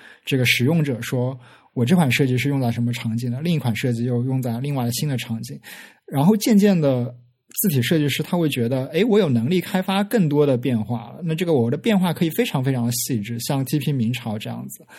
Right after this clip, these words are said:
那这个时候就重新要求说使用者他有一个更强的主见，他更明确自己要用什么样的字体，然后他去从那么大的一个范围中选出他自己最需要的那一款。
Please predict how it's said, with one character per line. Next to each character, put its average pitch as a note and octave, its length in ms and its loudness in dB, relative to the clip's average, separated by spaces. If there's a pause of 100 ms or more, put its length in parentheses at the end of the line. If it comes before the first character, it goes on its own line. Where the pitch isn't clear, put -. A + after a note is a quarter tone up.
(460)
那 E3+ 200 4
这 A#3 180 2
个 E3+ 120 4
时 B2 160 0
候 B2+ 140 2
就 C#3 320 0
重 C3+ 240 -4
新 G#3+ 180 2
要 G#3 200 2
求 B2 300 -2
说 C3 280 -4
使 - 220 -2
用 E3 240 4
者 A2 300 -2 (260)
他 F#3+ 240 0
有 C#3 180 4
一 A2 120 0
个 B2 340 0 (140)
更 G3+ 160 6
强 A2+ 220 -2
的 D3+ 100 -2
主 A2 220 -2
见， B2+ 260 -2
他 F3+ 160 -2
更 F#3+ 180 2
明 B2 200 2
确 D#3 240 0
自 F#3 200 -2
己 F#2+ 300 -8
要 D3+ 240 0
用 B2 160 2
什 A#2+ 120 -2
么 G#2+ 80 -2
样 A2+ 120 -2
的 G#2+ 80 -4
字 A2+ 180 -6
体， - 180 -10
然 G#2+ 200 -10
后 C#3+ 180 0
他 C#3+ 160 -2
去 C#3 160 -2
从 A#2+ 200 -2
那 D#3 80 -2
么 D3 100 -2
大 C3 180 -6
的 A#2 80 -2
一 - 20 0
个 A#2+ 80 -4
范 A#2+ 200 -2
围 A2 120 0
中 C3 260 -4
选 G2 260 -4
出 - 160 -8
他 C#3 140 -2
自 C#3 140 -6
己 G#2 160 -4
最 D3 200 0
需 D3+ 200 -2
要 D3+ 120 0
的 A#2 80 -2
那 B2 100 -6
一 A#2 140 -6
款。 - 200 -18